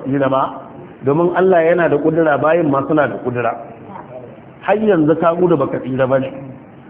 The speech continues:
To, haka suke yi tahrifi na lafazi. Allah ya faɗi wannan akan mutanen nan, yace, "Minal ladina hadu yuharrifuna al-kalima an mawadi'ihi," a suratul Nisa'i, "wa yaquluna sami'na wa asaina."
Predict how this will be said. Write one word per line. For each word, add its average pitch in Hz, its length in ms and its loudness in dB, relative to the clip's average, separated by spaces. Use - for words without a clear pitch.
To, 147 80 0
haka 202 380 0
suke 190 180 -8
yi 165 340 2
tahrifi 156 580 0
na 135 100 2
lafazi. 139 400 0
Allah 180 200 4
ya 175 220 6
faɗi 170 160 0
wannan 175 320 2
akan 151 400 -2
mutanen 156 400 0
nan, 143 160 0
yace, 147 220 -2
"Minal 156 260 2
ladina 131 400 2
hadu 113 300 -2
yuharrifuna 143 760 0
al-kalima 151 500 0
an 160 120 -2
mawadi'ihi," 143 880 -2
a 135 160 2
suratul 160 360 0
Nisa'i, 127 440 -2
"wa 123 140 0
yaquluna 165 580 2
sami'na 147 500 2
wa 160 260 0
asaina." 123 440 -4